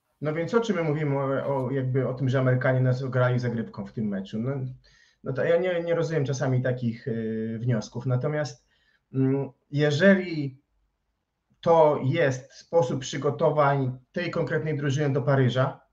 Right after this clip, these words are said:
i to jest pierwszy z sześciu etapów, to okej. Ale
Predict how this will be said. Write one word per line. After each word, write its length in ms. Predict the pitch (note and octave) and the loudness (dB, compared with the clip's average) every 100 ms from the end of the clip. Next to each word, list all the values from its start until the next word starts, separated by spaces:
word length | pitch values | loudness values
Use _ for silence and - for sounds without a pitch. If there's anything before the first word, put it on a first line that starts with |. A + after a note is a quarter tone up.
| _ - | _ -14
i 80 | C3 | -4
to 80 | D3+ | -4
jest 180 | B2+ | -4
pierwszy 380 | E3+ E3+ D3+ D3 | -4 -4 -2 -6
z 80 | C3 | -6
sześciu 360 | E3 D3 - D3 | -2 -4 -2 -2
etapów, 540 | C3+ B2+ G3 A#3 - _ - | 2 0 2 -2 -2 _ -2
to 120 | C#3+ | -2
okej. 280 | C3 G#2+ G2 _ _ _ _ _ _ _ _ _ _ _ _ _ _ _ _ | 0 -4 -6 _ _ _ _ _ _ _ _ _ _ _ _ _ _ _ _
Ale 440 | B2 C#3+ D3 - | 2 4 4 -2